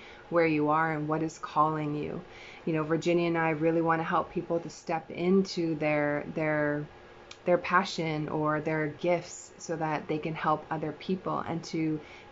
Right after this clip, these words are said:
be there to support you and hold your hand so that it's not so scary. Um, here's another one. So this is Starseed, what lights you up?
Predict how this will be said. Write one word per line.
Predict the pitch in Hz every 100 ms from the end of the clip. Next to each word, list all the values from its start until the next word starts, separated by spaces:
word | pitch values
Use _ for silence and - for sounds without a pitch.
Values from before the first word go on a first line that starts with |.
| -
be | 208 269
there | 185 156
to | 160
support | - 165 165 143
you | 156
and | 156
hold | 165 151
your | 151
hand | 151 156 151
so | 147
that | 151 151
it's | - 147
not | - -
so | 156
scary. | - - 151 151 151 160 - - - - -
Um, | - 160 156 147 151 160 - - -
here's | - 190
another | 190 170 160 160 147
one. | 147 156 160
So | -
this | 175 185
is | 202 190 175 -
Starseed, | - - 165 165 160 156 147 156
what | 160 -
lights | 160 160 -
you | 156 151
up? | 143 147